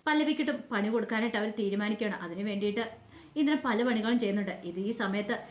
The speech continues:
പ്രതാപന് വേണ്ടിയിട്ട് ഇന്ദ്രൻ ഒരു പെണ്ണിനെയൊക്കെ പോയി പൊക്കിക്കൊണ്ട് വരുന്നുണ്ട്. പ്രതാപന് പെണ്ണ് പണ്ടേ വീക്ക്നെസ് ആയൊരു കാര്യമാണ്.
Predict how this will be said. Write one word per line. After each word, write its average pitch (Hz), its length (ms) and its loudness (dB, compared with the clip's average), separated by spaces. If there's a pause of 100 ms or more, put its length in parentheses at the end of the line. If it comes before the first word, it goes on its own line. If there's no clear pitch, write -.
(180)
പ്രതാപന് 311 420 4
വേണ്ടിയിട്ട് 240 360 4 (140)
ഇന്ദ്രൻ 202 300 2
ഒരു 233 140 2
പെണ്ണിനെയൊക്കെ 220 460 0
പോയി 226 180 2
പൊക്കിക്കൊണ്ട് 220 480 -2
വരുന്നുണ്ട്. 208 440 0 (100)
പ്രതാപന് 180 540 -4
പെണ്ണ് 202 260 -4
പണ്ടേ 226 360 2
വീക്ക്നെസ് 247 400 0
ആയൊരു 254 160 2
കാര്യമാണ്. 226 500 2